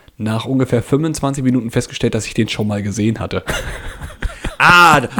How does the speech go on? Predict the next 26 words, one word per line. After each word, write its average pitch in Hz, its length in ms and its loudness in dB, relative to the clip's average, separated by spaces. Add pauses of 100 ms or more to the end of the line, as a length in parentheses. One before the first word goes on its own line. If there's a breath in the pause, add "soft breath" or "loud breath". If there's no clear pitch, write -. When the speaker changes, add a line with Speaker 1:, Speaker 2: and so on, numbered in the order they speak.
Speaker 2:
oh 143 100 0
ja, 156 220 4 (180)
das, 147 240 -4
das, 170 140 0 (180)
das 175 300 -4
ist 208 220 -6
aber, 170 340 -2
das 156 140 -6
passiert 175 500 -4
aber, 147 260 -2 (560)
ist 147 160 -8
mir 151 120 -2
auch 135 100 0
schon 131 180 -4
ein - 40 -6
paar 156 140 -4
Mal 143 120 -2
passiert. 131 440 -6
Das - 100 -10
passiert - 340 -8
immer 202 200 0
bei 160 140 0
solchen 156 300 -4
Filmen, 131 360 -4
wo 131 80 -4
du, 135 200 -4